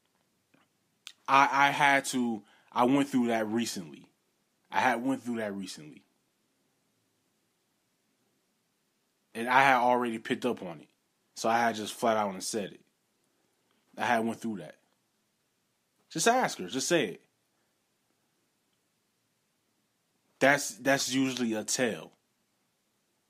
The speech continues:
Make sure you keep your eyes open. Read. Sometimes when it comes to women, you really have to read in between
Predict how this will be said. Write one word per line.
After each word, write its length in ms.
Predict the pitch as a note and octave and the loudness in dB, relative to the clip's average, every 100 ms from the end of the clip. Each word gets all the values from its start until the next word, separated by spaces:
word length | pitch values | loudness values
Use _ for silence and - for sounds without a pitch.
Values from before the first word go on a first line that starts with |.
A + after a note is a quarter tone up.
| _ _ _ _ _ _ _ _ _ _ | _ _ _ _ _ _ _ _ _ _
Make 140 | G#2+ B2 | -6 -2
sure 140 | C#3+ | 0
you 60 | C3+ | 0
keep 220 | C3+ B2+ | -2 0
your 80 | B2+ | 2
eyes 320 | B2+ A#2+ G#2 | 4 2 0
open. 300 | F#2 D#2+ D#2+ _ F#2+ G2 | -8 -12 -20 _ -14 0
Read. 280 | C#3 D3+ - - - | 2 2 0 -18 -10
Sometimes 500 | - D3+ D#3+ E3 C3 | 0 2 4 0 2
when 160 | B2+ C#3 | 0 0
it 120 | C#3+ | -2
comes 580 | D3+ D#3 D3 D3 C#3+ - _ _ _ - | 0 0 0 -4 -10 -16 _ _ _ -8
to 180 | - A2+ | -4 -2
women, 520 | G#2 C3 D3+ D#3+ D3 | -2 -2 0 -2 -2
you 260 | C3+ B2 A2 G#2+ | -6 -8 -8 -6
really 320 | B2 C3 B2+ | -2 0 0
have 240 | A2 A#2+ - | -2 -4 -4
to 160 | A#2 G#2 G2 | -4 -4 -4
read 460 | G#2+ A#2+ B2 A#2 G#2 - | 0 2 2 0 -4 -6
in 200 | B2+ B2 | -4 -4
between 600 | A#2+ - C#3 C3 A#2+ | -6 -4 0 2 2